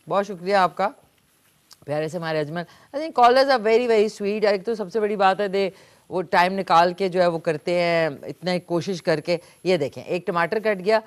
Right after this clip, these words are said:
टमाटर ऑप्शनल है, अगर आपने नहीं डालना या महंगा है तो खाली प्याज, टम-, अ, प्याज, अ, खीरा या जो भी आपके पास सब्जियां अवेलेबल है ना,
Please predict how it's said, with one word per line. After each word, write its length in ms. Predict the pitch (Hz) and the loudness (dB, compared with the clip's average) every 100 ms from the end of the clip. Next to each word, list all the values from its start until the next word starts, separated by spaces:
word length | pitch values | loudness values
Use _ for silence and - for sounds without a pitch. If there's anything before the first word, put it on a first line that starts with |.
| _ _ - | _ _ -8
टमाटर 300 | 233 240 247 | 0 0 4
ऑप्शनल 480 | 240 185 - 180 135 | 4 4 0 -4 -2
है, 140 | 123 - | -6 -8
अगर 240 | 175 214 | -4 0
आपने 260 | 208 185 208 | 0 0 -6
नहीं 180 | 214 214 | -4 2
डालना 440 | 202 190 208 202 | 2 2 -4 -6
या 140 | 180 | -6
महंगा 340 | 175 170 180 190 | -6 -4 0 2
है 240 | 190 190 | 4 2
तो 140 | 190 180 | -2 -2
खाली 460 | 185 175 190 190 - _ _ - | 0 0 0 -6 -10 _ _ 2
प्याज, 380 | 196 214 269 - - _ _ _ 156 | 8 8 8 2 -20 _ _ _ -10
टम-, 260 | 160 208 | -2 -2
अ, 220 | 156 175 175 | 2 2 2
प्याज, 600 | 214 220 240 285 - 156 | 6 8 8 6 -2 -8
अ, 260 | 180 127 | -6 -6
खीरा 440 | - 214 220 240 254 | -8 -4 4 6 6
या 120 | 254 | 4
जो 220 | 233 330 | 4 4
भी 200 | 262 294 | 4 6
आपके 260 | 240 175 214 | 6 6 0
पास 180 | 208 | 0
सब्जियां 400 | 202 165 170 196 | 0 -4 -2 -2
अवेलेबल 400 | 175 170 170 190 | 0 -2 -2 0
है 80 | 170 | 0
ना, 160 | 160 | -2